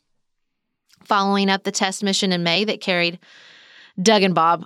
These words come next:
I like to just call them Doug and Bob. We're on a first name basis. But this one carried four astronauts aboard the SpaceX Crew Dragon capsule to the International Space Station. We watched them launch last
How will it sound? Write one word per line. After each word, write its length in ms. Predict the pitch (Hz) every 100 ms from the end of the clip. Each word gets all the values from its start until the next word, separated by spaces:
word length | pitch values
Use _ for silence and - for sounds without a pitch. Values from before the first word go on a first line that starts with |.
| -
I 100 | 254
like 160 | 269 214
to 80 |
just 180 | 185 175
call 140 | - -
them 120 | 175
Doug 180 | - 170
and 100 | 165
Bob. 260 | - -
We're 120 | 220
on 100 | 202
a 60 | 180
first 220 | - -
name 120 | -
basis. 420 | 170 190 - - - - -
But 180 | 233 214
this 240 | 277 330 254
one 160 | 214
carried 480 | 208 233 214 196 -
four 720 | - - 233 240 247 262 320 330 _ _ _
astronauts 960 | 180 190 - 202 185 185 269 - - -
aboard 760 | 196 - _ 185 202 202 202 190 -
the 600 | 180 185 185 185 185 180 -
SpaceX 640 | - 202 202 208 196 -
Crew 340 | - 208 196
Dragon 480 | 185 180 185 185 185
capsule 540 | - 170 165 - 226 233
to 280 | - 226
the 140 | 202 196
International 720 | - 185 180 165 165 175 165
Space 500 | - - 165 - - -
Station. 720 | - - 175 190 269 285 349 - - - 185
We 160 | 202
watched 260 | 208 - -
them 140 | 190
launch 340 | 185 180 - -
last 540 | 170 170 170 - -